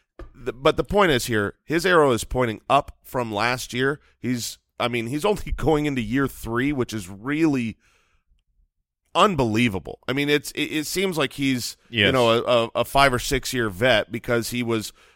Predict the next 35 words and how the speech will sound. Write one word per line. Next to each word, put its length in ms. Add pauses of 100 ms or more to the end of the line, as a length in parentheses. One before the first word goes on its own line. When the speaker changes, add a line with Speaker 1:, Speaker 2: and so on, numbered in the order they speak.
(120)
Speaker 1:
uh, 180
the 120
wide 140
receiver 280
six, 420
his 140
rookie 240
year 80
wide 180
receiver 260
four 300
last 400
year. 240 (840)
There's 320
really 320
nothing 920
that 360 (120)
is 220
a 80
red 280
flag 340
on 160
him. 340
He 140
doesn't 300
have, 520 (120)
uh, 360
an 160
injury 440
history. 640 (240)
He 320
is 220
very 340
young. 540
He's 220